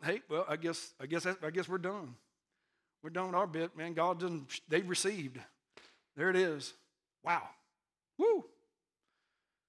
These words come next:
It messed up Peter's message. He had a good one going if you've ever read it, uh, Acts chapter ten. It was powerful.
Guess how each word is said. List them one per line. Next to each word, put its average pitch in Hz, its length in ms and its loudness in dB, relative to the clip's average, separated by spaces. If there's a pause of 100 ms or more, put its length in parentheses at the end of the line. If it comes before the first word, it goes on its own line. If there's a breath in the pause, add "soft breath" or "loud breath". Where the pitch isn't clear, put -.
(260)
It 226 140 2
messed 202 260 4
up 202 140 2
Peter's 202 280 -2
message. 202 300 0
He 220 80 0
had 302 120 2
a 180 40 2
good 220 200 -4
one 185 140 -4
going 190 260 0
if 156 80 -8
you've 175 120 -4
ever 175 200 2
read 190 200 2
it, 165 60 4
uh, 156 240 4
Acts 175 120 -6
chapter 156 240 -4
ten. 170 320 -10 (680)
It 190 60 -4
was 233 100 -2
powerful. 220 440 -2